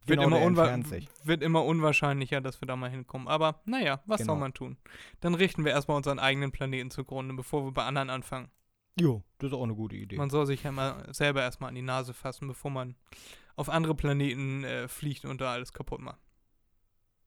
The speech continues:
Speaker 2: Das stimmt auch, ne?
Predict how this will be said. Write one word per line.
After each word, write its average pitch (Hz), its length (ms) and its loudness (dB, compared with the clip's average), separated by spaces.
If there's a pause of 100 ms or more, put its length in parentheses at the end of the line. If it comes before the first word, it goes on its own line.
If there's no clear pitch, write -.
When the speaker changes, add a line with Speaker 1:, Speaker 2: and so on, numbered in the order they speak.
(840)
Speaker 2:
Das - 200 -6
stimmt 156 500 -6
auch, 131 400 -6
ne? 131 400 -4